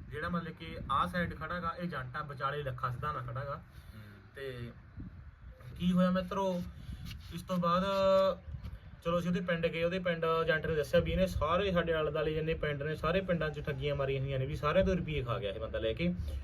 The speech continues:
Speaker 1: ਇਹਦੇ ਅਣਗਿਣਤੀ ਪਰਚੇ ਹੋਏ ਹੋਏ ਨੇ।
Speaker 2: ਹੂੰ।
Speaker 1: ਤੇ ਸਾਡੀ ਕਿਤੇ ਵੀ ਸੁਣਵਾਈ ਨਹੀਂ ਹੋਈ, ਪਰਚਾ ਅਸੀਂ ਬਹੁਤ ਔਖਾ ਕਰਾਇਆ। ਇਸ ਤੋਂ ਬਾਅਦ ਸਾਡੇ ਪਿੰਡ ਆਏ ਭਗਵੰਤ ਮਾਨ,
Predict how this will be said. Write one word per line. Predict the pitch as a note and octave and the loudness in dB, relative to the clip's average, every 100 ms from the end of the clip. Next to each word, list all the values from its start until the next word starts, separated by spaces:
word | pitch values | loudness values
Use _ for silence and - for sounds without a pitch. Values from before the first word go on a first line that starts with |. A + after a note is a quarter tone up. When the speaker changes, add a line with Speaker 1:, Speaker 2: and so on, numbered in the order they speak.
| - E3+ | -4 0
Speaker 1:
ਇਹਦੇ | G3+ | 4
ਅਣਗਿਣਤੀ | G3 F3+ F3 E3+ F#3 | 8 8 8 6 6
ਪਰਚੇ | F3 D3+ B2 C3+ | 6 6 6 2
ਹੋਏ | B2 | 4
ਹੋਏ | A#2 A2+ | 2 -2
ਨੇ। | A2+ | -6
Speaker 2:
ਹੂੰ। | - - - - A2 A2 | -6 -2 -2 -2 -2 -2
Speaker 1:
ਤੇ | E3+ | 4
ਸਾਡੀ | F3+ F#3 F#3+ | 8 8 8
ਕਿਤੇ | A3 B3 | 6 4
ਵੀ | A#3 | 4
ਸੁਣਵਾਈ | G#3+ G3+ E3+ E3 | 0 4 4 4
ਨਹੀਂ | D#3 | 2
ਹੋਈ, | C#3+ E3+ | 0 2
ਪਰਚਾ | F3 F3 F3+ F3+ | 2 4 6 8
ਅਸੀਂ | F3+ F3 | 8 8
ਬਹੁਤ | D3 C#3+ | 4 4
ਔਖਾ | D3 - C#3 | 2 2 0
ਕਰਾਇਆ। | C3 B2+ B2 - - - - - - | 0 -2 -6 -12 -18 -18 -20 -20 -12
ਇਸ | E3 | -10
ਤੋਂ | F#3 | -2
ਬਾਅਦ | G3+ G3+ | 0 4
ਸਾਡੇ | F#3 F3+ | 4 6
ਪਿੰਡ | F3+ F#3 | 4 6
ਆਏ | F3+ F#3 F3+ F3+ F3 - - - | 8 8 6 0 -4 -12 -12 -6
ਭਗਵੰਤ | F3 F#3+ F3 | 0 0 -2
ਮਾਨ, | D#3+ D3 C#3+ | -4 -2 -4